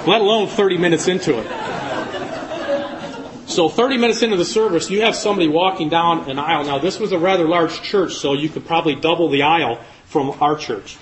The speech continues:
double the size, uh, the length of it. So you've got countless people looking at this guy during the message thinking, "Something's wrong." There's the indicator, 'cause that is not normal.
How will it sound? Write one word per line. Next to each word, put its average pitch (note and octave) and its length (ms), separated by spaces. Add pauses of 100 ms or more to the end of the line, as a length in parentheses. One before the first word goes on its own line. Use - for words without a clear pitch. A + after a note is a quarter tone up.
(220)
double C3+ 220
the A#2 80
size, A#2 460 (420)
uh, A#2 160
the A2+ 100
length C3+ 280
of G2+ 120
it. G2 100 (360)
So C3+ 500 (260)
you've F3+ 220
got F#3+ 420
countless G3 420
people G3 360
looking F3 340
at D#3 120
this D3+ 160
guy D3 300
during D3 300
the C#3+ 80
message D3 500
thinking, C3+ 500 (220)
"Something's D#3+ 480
wrong." A#2+ 440 (100)
There's D3 260
the D3 140
indicator, C3 460 (280)
'cause C3 200
that D3 220
is A#2 140
not B2+ 340
normal. B2+ 380